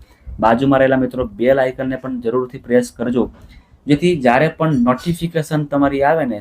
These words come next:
તો તમને ઇઝીલી નોટિફિકેશન તમારા ફોનમાં મળી શકે. મળીએ છીએ નેક્સ્ટ વીડિયોમાં, જેમાં આપણે સ્વાધ્યાય બે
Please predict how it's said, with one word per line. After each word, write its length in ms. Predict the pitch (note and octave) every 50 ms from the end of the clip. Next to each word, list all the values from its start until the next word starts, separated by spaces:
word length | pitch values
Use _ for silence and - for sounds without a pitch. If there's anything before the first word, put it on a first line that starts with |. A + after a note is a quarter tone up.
| G#2 -
તો 80 | A#2
તમને 340 | - - B2 B2+ C3 B2+ A#2+
ઇઝીલી 240 | A#2 B2+ B2+ B2+ B2
નોટિફિકેશન 640 | A#2+ A#2+ - B2 - A#2+ A2+ A#2 A2+ - A#2+ B2 - A#3+ - - - - - _ _ _
તમારા 260 | - A#3+ A#3+ - A#2 - -
ફોનમાં 420 | B2 A#2+ B2 B2 B2 A#2+ A2+ A2+ G#2 G2
મળી 240 | G2+ G#2 G#2+ G#2+ A2+ - - - -
શકે. 300 | - G#2+ G2 - - - - _ _ _ _ _ _ _ _ _ _ -
મળીએ 380 | - A2+ C3 D3 D#3+ E3 E3 D#3 D#3+
છીએ 100 | D#3+ D#3 D3+ - - A2
નેક્સ્ટ 200 | C3 C#3+ - - C#3
વીડિયોમાં, 380 | C#3 C#3 C#3+ C#3 C#3+ C#3+ C#3 C#3 -
જેમાં 220 | A#2 B2 C3 B2+ B2+
આપણે 220 | B2 B2 B2+ B2+ B2+ - -
સ્વાધ્યાય 560 | - B2 B2 C3+ C3+ C3 B2+ C3+ C#3+ C#3+ D3 B2+ A#2
બે 100 | A#2+